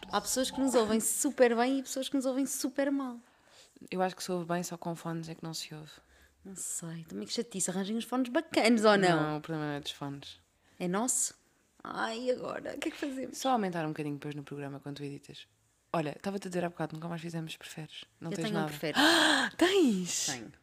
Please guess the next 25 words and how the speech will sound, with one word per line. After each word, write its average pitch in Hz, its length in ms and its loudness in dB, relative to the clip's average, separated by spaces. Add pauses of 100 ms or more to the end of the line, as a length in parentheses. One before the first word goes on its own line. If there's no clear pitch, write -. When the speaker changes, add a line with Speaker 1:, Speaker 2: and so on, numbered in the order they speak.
(240)
Speaker 1:
Tenho 185 220 -4
um 214 80 -4
preferes 196 440 -2
para 185 140 -4
ti. 247 420 -6 (640)
Não 381 100 0
sei 440 160 2
se, - 100 -8 (380)
vá, 175 440 0
vou 196 260 -2
fazer. 156 440 -4 (580)
Preferias 170 840 -2 (240)
nunca 277 560 6
mais 160 460 2
comer 180 580 -4 (420)
aquele 202 300 0
mix 185 420 -2
arroz, 196 400 0
feijão 190 300 0
e 180 60 2
laranja? 175 560 4
Speaker 2:
Ai, 143 400 -6
não 147 120 -8
faças 135 540 -10
isso. 131 580 -2